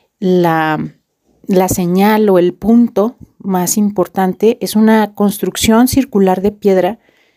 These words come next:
y de ladrillo de más de cuarenta metros de alto y casi treinta y ocho de ancho, donde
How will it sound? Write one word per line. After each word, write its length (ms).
y 140
de 120
ladrillo 640
de 180
más 260
de 120
cuarenta 420
metros 640
de 200
alto 480
y 140
casi 380
treinta 480
y 100
ocho 360
de 120
ancho, 440
donde 420